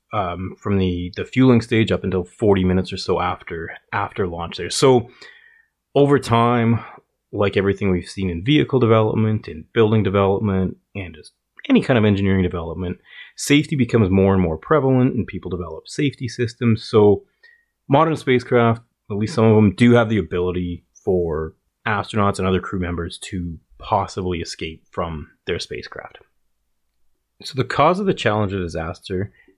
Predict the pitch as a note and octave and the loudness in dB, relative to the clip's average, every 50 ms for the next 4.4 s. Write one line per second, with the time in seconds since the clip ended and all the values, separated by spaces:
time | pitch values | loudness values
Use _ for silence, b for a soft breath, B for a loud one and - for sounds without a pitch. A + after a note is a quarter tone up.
0 | _ - A2+ F#2+ G#2+ G#2 - - A2 A2 G#2+ G2 G#2+ F#2+ F#2 F2 F#2 F#2+ G2+ F#2+ | _ -8 -6 -2 -2 -2 0 0 0 2 2 2 2 2 2 2 4 2 2 2
1 | F#2+ F2+ - - - E2+ E2 - - G#2 G2 F2+ - G2 F#2 - - - B2 B2 | 0 -4 -6 -8 -10 -10 -10 -10 -6 -6 -6 -6 -6 -8 -10 -8 -2 2 4 4
2 | C#3 D#3 E3 D3+ C3 G#2 - - _ - - - - C#3 D3 D#3 D#3 D#3 D#3+ C#3 | 4 4 4 2 2 0 0 -4 _ -12 -10 -4 0 2 2 2 2 2 0 0
3 | A2+ A2+ A#2 A#2 A#2 A#2 A#2 - A2+ G#2+ G2+ G2 G2 F#2 F#2 - - F2 E2+ E2+ | 0 2 4 4 4 4 2 2 2 4 4 4 2 0 0 -4 -8 -8 -6 -6
4 | E2+ F2 - G#2+ G2+ F#2+ E2+ E2 | -8 -8 -8 -6 -4 -4 -4 -6